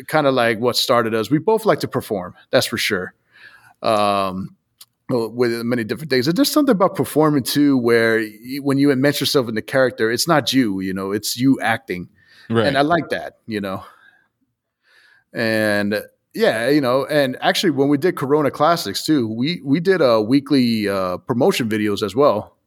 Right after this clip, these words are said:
Speaker 1: because we had time to do that. <laughs>
Speaker 2: <laughs>
Speaker 1: And it, it, at first it started, like, innocent, and then it got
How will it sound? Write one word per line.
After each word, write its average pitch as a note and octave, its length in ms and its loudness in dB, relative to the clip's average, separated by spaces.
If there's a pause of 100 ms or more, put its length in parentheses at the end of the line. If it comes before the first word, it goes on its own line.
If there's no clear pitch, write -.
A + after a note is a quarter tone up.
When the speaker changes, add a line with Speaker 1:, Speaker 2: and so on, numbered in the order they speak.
(140)
Speaker 1:
because G2 360 0
we A2+ 100 0
had A2 200 -4
time A2+ 180 0
to G#2+ 60 -2
do C#3 160 0
that. F2+ 240 -4 (540)
<laughs> - 0 -
Speaker 2:
<laughs> D3+ 1200 0 (760)
Speaker 1:
And C#3+ 280 2
it, D3+ 240 2
it, F#3 220 0
at F3+ 140 2
first F#4+ 280 0
it F3+ 40 2
started, F#3+ 320 2
like, B2+ 400 0
innocent, D#3 600 2
and C#3 240 -2
then F3+ 140 2
it G3+ 100 2
got C3 460 0